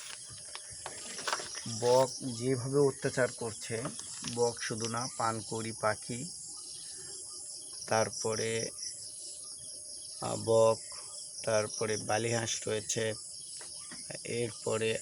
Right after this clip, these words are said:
আরও অনেকগুলো রয়েছে যেগুলো মাছ শিকার করে। তো এরা কিন্তু সব সময় চেষ্টা চালাচ্ছে যে কীভাবে মাছ ধরে খাওয়া যাবে। এই যে দেখেন, আমি আপনাদেরকে দেখাই, দেখেন এই যে ঠুক মারলো, এই যে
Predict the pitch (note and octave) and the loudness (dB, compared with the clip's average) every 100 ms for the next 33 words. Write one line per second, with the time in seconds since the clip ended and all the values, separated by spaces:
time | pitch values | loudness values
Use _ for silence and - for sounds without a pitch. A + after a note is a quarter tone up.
0 | C#3 F3 E3+ C3 A#2 - - D3+ E3 C#3 | 6 6 8 6 2 -6 0 4 4 4
1 | C#3 B2 A2+ G#2+ - A2+ A#2+ A#2 A#2+ A#2 | 4 4 2 0 0 0 0 2 0 2
2 | A#2 B2 - C3 A#2 G#2+ - - - - | 4 4 4 4 4 4 0 -6 -6 -10
3 | - - - - - - - - - - | -10 -10 -10 -10 -10 -10 -10 -8 -10 -8
4 | - - - B2+ B2+ - B2+ B2 - C#3 | -8 -8 -4 -2 -2 0 4 4 6 4
5 | B2+ D3 - - C#3 - - E3+ G3+ F3 | 4 4 4 4 2 2 4 6 6 8
6 | D3+ - B2 - B2 A#2+ B2 A#2+ A#2 - | 6 6 0 6 6 6 0 -4 -6 0
7 | C3+ C#3 C#3 D#3 B2+ A#2+ D3 - - - | 6 8 8 6 8 8 8 4 0 -6
8 | - G#2 A#2+ A#2+ B2+ - A2+ A2 G#2 G2 | -4 -2 2 4 4 2 4 4 6 2
9 | G2+ - - - - - - - C3 A#2 | 0 -8 -10 -10 -10 -10 -10 -4 0 2
10 | A2+ A2 A2 A#2 A#2+ A2+ A#2 A2+ A#2 A2+ | 2 4 2 2 0 0 0 0 0 0
11 | G#2+ A#2 A2 G#2+ G#2+ G#2+ G#2+ A2+ A2 G#2 | -2 -2 -2 0 0 0 -4 -2 -2 -4
12 | - - - G#2+ - A2 G#2+ G2+ - - | -6 -10 -6 -6 -4 -4 -4 -8 -10 -12
13 | - - - - - - - - - - | -14 -14 -12 -12 -12 -12 -14 -12 -12 -10
14 | - G#2+ G#2+ A2+ | -6 -4 -4 -6